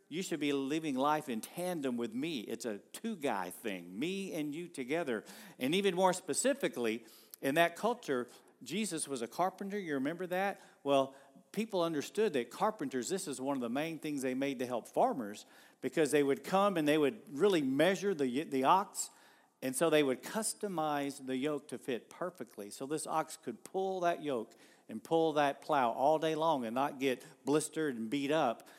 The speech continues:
and hindered by a yoke that didn't fit. Guys, God says to us, "I have a yoke that fits you.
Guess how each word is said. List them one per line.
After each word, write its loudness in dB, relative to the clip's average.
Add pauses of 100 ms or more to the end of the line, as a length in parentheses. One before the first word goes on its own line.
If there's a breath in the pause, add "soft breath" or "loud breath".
(260 loud breath)
and -4
hindered -6
by 2
a 0
yoke -2
that -8
didn't -4
fit. -8 (960 soft breath)
Guys, -2
God -2
says -6
to -8
us, -8
"I -8
have -2
a -4
yoke -6
that -18
fits -12
you. -20